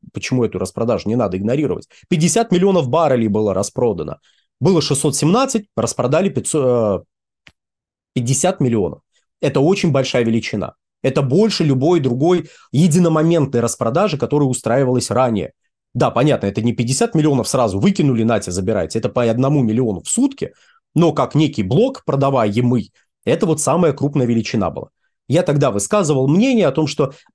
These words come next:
это ни на что не повлияет, потому что если вдруг этот объем один миллион баррелей в сутки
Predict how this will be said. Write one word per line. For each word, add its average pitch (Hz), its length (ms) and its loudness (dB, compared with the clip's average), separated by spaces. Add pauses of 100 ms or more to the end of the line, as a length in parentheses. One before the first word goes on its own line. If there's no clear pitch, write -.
это 220 200 2
ни 170 120 4
на 147 100 2
что 160 160 -2
не 165 120 2
повлияет, 127 580 0
потому 143 280 -2
что 139 160 -4
если 135 360 0
вдруг 117 520 -2
этот 131 360 -2
объем 127 360 0
один 117 260 0
миллион 117 260 0
баррелей 107 300 0
в - 40 -10
сутки - 360 -8